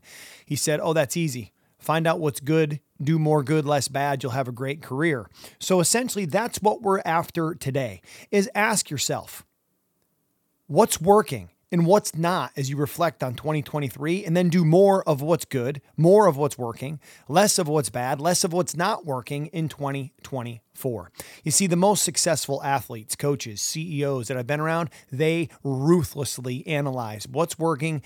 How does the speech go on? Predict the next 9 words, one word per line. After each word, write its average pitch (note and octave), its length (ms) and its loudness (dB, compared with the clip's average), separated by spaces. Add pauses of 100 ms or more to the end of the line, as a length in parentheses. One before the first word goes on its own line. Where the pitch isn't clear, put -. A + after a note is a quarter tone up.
(180)
and D#3 180 -2
what C#3+ 200 0
isn't. A2+ 400 -6 (240)
So F3+ 180 4
I - 20 6
want A3 300 2
you A3+ 80 -2
to E3+ 160 -2
imagine C#3 560 -2